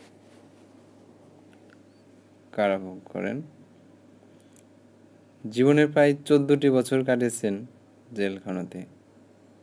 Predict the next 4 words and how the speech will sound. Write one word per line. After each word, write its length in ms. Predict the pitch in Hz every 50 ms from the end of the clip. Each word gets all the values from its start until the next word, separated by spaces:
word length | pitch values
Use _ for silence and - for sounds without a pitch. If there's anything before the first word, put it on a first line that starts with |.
| _ _ _ - _ - - - - _ _ _ - - _ _ _ - _ _ _ _ - - - - - - - - - _ - 98 - _ - _ _ _ - - - _ _ _ _ _ _ _ - - - - - - - - - - _ _ _ 110
বঙ্গবন্ধুর 460 | 113 123 131 135 139 139 135 147 143
কারাভোগের 720 | 143 127 117 113 117 120 120 127 123 123 107 107 113 113
ধারাবাহিক 540 | 107 101 101 101 107 110 113 117 117 113 113
বর্ণনা 500 | 113 110 110 110 107 101 92 90 90